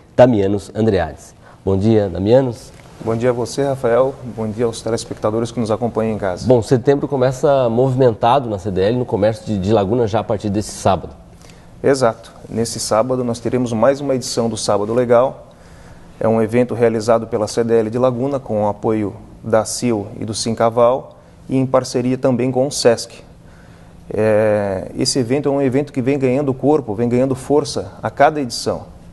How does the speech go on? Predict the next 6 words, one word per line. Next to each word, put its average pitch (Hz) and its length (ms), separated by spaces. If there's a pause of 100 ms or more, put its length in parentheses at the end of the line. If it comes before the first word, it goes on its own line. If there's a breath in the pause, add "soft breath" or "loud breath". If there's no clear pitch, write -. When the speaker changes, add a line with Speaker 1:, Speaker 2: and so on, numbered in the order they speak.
(640 loud breath)
Speaker 2:
E, 113 840
e 110 100
é 117 60
uma 151 160
oportunidade, 139 880 (220)
é, 107 340